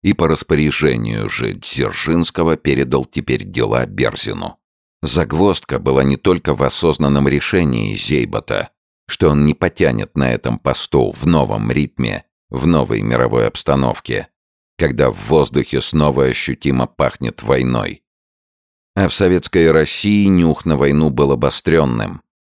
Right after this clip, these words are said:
Совсем недавно положили будёновки и шинели в сундуки, а шашки повесили на стену,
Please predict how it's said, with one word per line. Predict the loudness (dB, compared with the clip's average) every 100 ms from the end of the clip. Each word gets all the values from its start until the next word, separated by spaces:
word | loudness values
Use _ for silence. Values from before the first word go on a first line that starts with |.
| _ _ _ _ _ _ _
Совсем | -4 -2 -2 0 0 2
недавно | -2 0 2 2 0 -4 -4 -2
положили | 2 2 0 -2 -2
будёновки | -2 2 2 2 -2 -6
и | -6
шинели | -4 -2 0 0 -2
в | -6
сундуки, | -4 -4 -2 -4 -2 -6 -6 -12 _
а | -4 -4
шашки | 0 0 0 -2 -4
повесили | 0 0 0 -2 -2 0
на | -2
стену, | -4 -2 -2 -2 -8